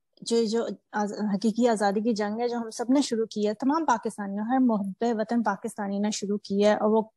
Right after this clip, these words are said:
किसी ना किसी तरह इसमें part play कर रहा है। मैं इसके लिए और ज़्यादा काम करना चाहती हूँ और मैं और ज़्यादा काम करूँगी। ये मेरा अपने आप से वादा है।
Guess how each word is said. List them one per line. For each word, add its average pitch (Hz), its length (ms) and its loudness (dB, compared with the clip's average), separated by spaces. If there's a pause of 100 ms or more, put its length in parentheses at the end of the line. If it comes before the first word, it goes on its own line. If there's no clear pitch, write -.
किसी 302 240 2
ना 277 100 6
किसी 240 160 0
तरह 220 160 0
इसमें 220 240 -2
part 202 280 0
play 208 140 -2
कर 202 220 -2
रहा 208 120 0
है। 233 100 -6 (680)
मैं 240 360 2
इसके 254 300 -4
लिए 233 300 2 (220)
और 240 220 -2
ज़्यादा 233 300 0
काम 214 260 -4
करना 214 280 -4
चाहती 226 360 -2
हूँ 240 160 0
और 247 120 -6
मैं 240 160 0
और 226 240 0
ज़्यादा 226 240 2
काम 247 260 2
करूँगी। 226 460 0
ये 208 220 0
मेरा 247 200 2
अपने 262 220 -2
आप 262 100 -2
से 254 180 -6
वादा 202 280 -4
है। 196 180 -6